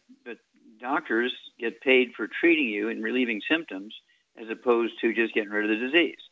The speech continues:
So we as individuals have to step up to the plate, take responsibility,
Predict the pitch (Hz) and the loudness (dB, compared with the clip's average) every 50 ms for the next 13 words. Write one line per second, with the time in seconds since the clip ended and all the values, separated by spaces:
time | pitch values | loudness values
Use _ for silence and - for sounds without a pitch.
0 | _ _ _ _ _ _ _ - - 135 127 120 120 113 - - _ _ _ _ | _ _ _ _ _ _ _ -8 -2 0 2 2 0 -2 -6 -10 _ _ _ _
1 | _ _ _ _ _ _ 127 165 202 214 208 202 185 165 147 - - 123 120 131 | _ _ _ _ _ _ -2 0 0 2 2 2 2 2 2 0 -2 -2 2 4
2 | 147 143 131 127 147 160 151 131 107 107 - - 117 - 110 104 - _ - 160 | 4 4 4 2 2 2 2 0 -6 -10 -10 -12 -14 -14 -14 -20 -20 _ -8 -8
3 | 170 143 127 - - 143 147 - - - 117 110 107 - - - 113 - - 120 | -6 -6 -8 -6 -4 -6 -6 -4 -2 0 0 0 0 0 -2 -4 -2 -2 -2 -4
4 | 117 - 120 123 123 - - 117 98 98 98 98 104 101 | -4 -4 -6 -6 -6 -8 -8 -6 -4 -2 0 -2 -2 -4